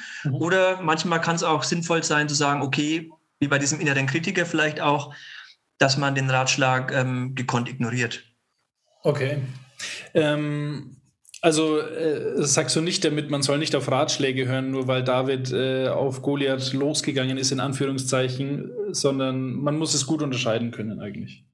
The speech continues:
Speaker 2: Genau, also im Buch ist es ja insgesamt so, ich gebe ja in dem ganzen Buch insgesamt über vierzig verschiedene Tipps und
Speaker 3: Mhm.
Speaker 2: es ist ja nicht so, dass jeder Tipp für jeden geeignet ist, sondern jeder Mensch, ähm, ist völlig unterschiedlich, jeder steht in einer unterschiedlichen Lebenssituation und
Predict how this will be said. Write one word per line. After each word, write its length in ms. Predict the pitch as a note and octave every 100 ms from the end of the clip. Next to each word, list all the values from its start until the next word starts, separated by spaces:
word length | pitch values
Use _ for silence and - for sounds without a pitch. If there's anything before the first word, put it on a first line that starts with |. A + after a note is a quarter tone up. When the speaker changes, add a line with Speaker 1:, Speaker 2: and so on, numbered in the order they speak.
| _ _ -
Speaker 2:
Genau, 200 | D3+ A2
also 140 | C3
im 140 | C#3+ C3+
Buch 180 | G3
ist 120 | A3 F#3+
es 60 |
ja 60 | F3
insgesamt 460 | F#3+ G3 F3 F3+
so, 80 | F3
ich 100 | D#3
gebe 160 | F3 E3+
ja 80 | E3
in 60 |
dem 140 | E3 D#3+
ganzen 280 | D#3 E3
Buch 160 | E3 F3
insgesamt 500 | G3+ - D#3+ D#3+ D#3+
über 160 | E3+ D#3+
vierzig 380 | F#3+ - F3
verschiedene 480 | - D#3+ F3+ E3 D3+
Tipps 320 | - A#3 -
und 320 | - F3 E3 E3
Speaker 3:
Mhm. 220 | B2 B2 - -
Speaker 2:
es 160 | D#3 G3
ist 120 | E3+
ja 100 | E3+
nicht 180 | F3+ F#3
so, 100 | F3
dass 200 | D3+ D3+
jeder 220 | D#3+ D#3+
Tipp 160 | F3 E3
für 100 | D#3
jeden 320 | C#3+ C#3+ C#3
geeignet 400 | A#2 B2 C#3 B2+
ist, 160 | A#2 -
sondern 260 | A#2+ A#2
jeder 240 | B2 C#3+ C3+
Mensch, 540 | C3+ D3+ - - -
ähm, 440 | C#3+ C#3 C#3+ C#3 E3
ist 100 | E3+
völlig 260 | F3 E3+
unterschiedlich, 640 | A3 F3+ E3+ F#3 E3 E3 D#3+
jeder 220 | D#3+ D3+
steht 300 | C#3+ D#3+ D#3+
in 140 | D3+
einer 400 | D3+ D3 D#3 D#3
unterschiedlichen 540 | G3+ E3+ - E3+ E3+ E3
Lebenssituation 1120 | E3 F3+ D#3+ F3 E3 D3+ - D#3+ D#3 D#3+ D#3+
und 220 | D3